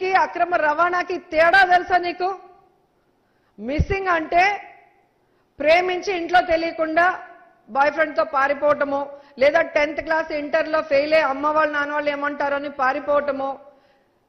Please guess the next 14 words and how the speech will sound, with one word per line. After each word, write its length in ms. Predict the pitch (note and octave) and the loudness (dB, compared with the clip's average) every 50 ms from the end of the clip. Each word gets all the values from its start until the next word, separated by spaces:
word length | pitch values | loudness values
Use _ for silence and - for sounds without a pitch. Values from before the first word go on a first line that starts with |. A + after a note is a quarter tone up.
| _ - | _ -2
లేకపోతే 460 | - C#4 D#4 D4+ D#4+ E4 D#4 D#4+ E4 D#4+ D#4+ E4 | 0 2 2 2 0 -2 -2 -4 -6 -6 -6 -6
చిన్నపిల్లలు 540 | D#4 D#4+ F4 E4 E4+ E4 D#4+ E4 D#4+ D4+ D4+ C#4+ | -4 -2 -2 -2 -2 -2 0 0 2 2 0 0
ఎక్కడైనా 380 | D4 D4+ D4 D#4 D#4 D4+ D4+ C#4+ B3+ | 0 0 0 0 0 0 -2 -4 -4
ఎగ్జిబిషన్‌లోనో, 800 | B3 B3 D4+ D4 D4+ D4+ C4+ D#4 D4+ D4 C#4+ D4 D4 C#4+ D4+ D4+ C#4+ | -4 -6 -6 -6 -6 -6 -4 -4 -4 -4 -4 -4 -4 -4 -4 -6 -6
ఎక్కడైనా 340 | C#4 C#4+ C#4+ D4 D4 D4 D4 C#4 C4+ | -4 -2 -2 -2 -2 -2 -2 -2 -2
railway 260 | C4+ C#4 C#4 C#4+ D4 | -2 0 0 -2 -2
స్టేషన్‌లో 380 | D4 D4 C#4+ C#4 C#4 C#4+ C#4+ C#4+ C#4+ C#4 | -2 -2 -4 -4 -4 -4 -6 -4 -2 -2
తెలియక 280 | C4+ C4+ C#4+ D#4 - D4+ C4+ C4+ | -2 -2 -2 -4 -4 -4 -4 -4
miss 200 | C4+ C4 - - C#4+ | -6 -6 -4 -2 -2
అవ్వటమో, 360 | C#4 C#4 C#4 C4 B3+ B3+ C4 B3+ B3+ - - - - _ _ _ _ _ _ _ _ _ _ _ _ _ _ _ _ _ _ _ | -2 -2 -2 -4 -4 -4 -6 -6 -8 -14 -20 -20 -20 _ _ _ _ _ _ _ _ _ _ _ _ _ _ _ _ _ _ _
కొంతమంది 400 | - D#4+ D#4+ E4+ E4 E4+ F4 F4 E4 D4+ | -4 -4 -2 -4 -4 -4 -4 -4 -2 -2
మతి 220 | D4 D4 C#4+ F4+ | -2 -2 -4 -6
స్థిమితం 440 | E4+ - F4 E4+ E4+ D#4 - E4 D#4+ D#4 D4+ | -10 -10 -10 -10 -6 -2 -2 -2 0 2 2
లేకుండా 420 | D4+ D4 D4+ D4+ D4+ D4+ D4+ D#4 | 2 2 0 -4 -4 -2 0 0